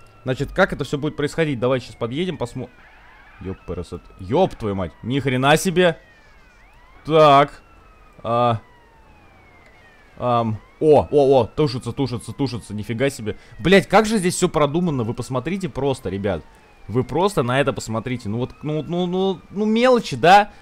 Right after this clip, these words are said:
Ну какие мелочи приятные. Вот как вот это вот, ну, эту, эту шкалу добавили, то есть, ну, ебать, прям реально заливаю окна.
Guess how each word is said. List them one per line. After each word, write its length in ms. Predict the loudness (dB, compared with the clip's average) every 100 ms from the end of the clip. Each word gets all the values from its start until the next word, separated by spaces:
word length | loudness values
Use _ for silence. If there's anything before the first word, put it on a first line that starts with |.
| -6
Ну 160 | -6
какие 400 | -2 -4 0 0
мелочи 400 | 0 0 -2 -4
приятные. 480 | -8 -2 0 0 -4
Вот 140 | -4
как 160 | -2 -2
вот 100 | -2
это 160 | -4 -6
вот, 160 | -6
ну, 100 | -6
эту, 140 | -8 -8
эту 140 | -10
шкалу 560 | -10 -2 -2 0 -2 -2
добавили, 540 | 0 2 2 2 -2
то 120 | -6
есть, 140 | -8 -6
ну, 160 | -8 -10 -20 -20 -20 -20 -18
ебать, 240 | -8 -8 -4
прям 180 | -4
реально 220 | -2 -2 -2
заливаю 360 | -4 -2 0
окна. 360 | 0 -4 -6 -14